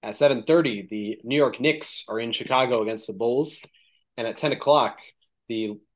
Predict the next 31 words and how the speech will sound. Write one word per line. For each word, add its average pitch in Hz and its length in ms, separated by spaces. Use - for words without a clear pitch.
L 139 160
A 117 100
Clippers 110 500
play 107 220
host 107 340
to 117 80
the 98 260
Minnesota 104 460
Timberwolves. 110 540
I've 120 120
added 151 280
one 165 160
more 156 180
game 143 460
to, 113 420
uh, 101 240
keep - 180
an 110 60
eye 123 140
out - 160
for 131 200
that's 113 200
on 101 180
League 120 240
Pass. 143 440
At 113 100
seven 175 320
o'clock, 127 480
the 117 80
Detroit 147 420
Pistons 120 680